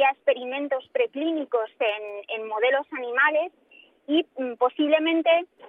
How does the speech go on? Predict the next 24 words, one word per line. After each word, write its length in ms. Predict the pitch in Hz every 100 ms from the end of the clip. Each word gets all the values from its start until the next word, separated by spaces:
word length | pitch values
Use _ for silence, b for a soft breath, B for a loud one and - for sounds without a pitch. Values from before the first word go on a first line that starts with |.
| -
en 180 | - 240
los 160 | 240 233 _
próximos 640 | 285 294 - 330 302 285
meses, 360 | 294 320 339 277 247
de, 80 | 233 226 208 208 -
a 40 | 226
principios 600 | 214 240 - 302 320 330
de 80 | 302 285
año, 160 | 285 320 330 b b _
podrán 280 | 254 254 277
empezar, 440 | 320 277 - 294 285 _ _ _ _
eh, 320 | 254 240 233 226 220 -
quizás 380 | 269 - 269 277 - -
experimentos 600 | 247 - 240 247 277 277 262
ya 160 | 269 262 254
en, 60 | 247
en 300 | - 240 226 233 220
macacos 500 | - 285 311 392 403 -
y, 120 | 262 233 214
y 40 | 220
a 80 | 220
partir 340 | 294 - 277
de 100 | 277
ahí 340 | 269 277 302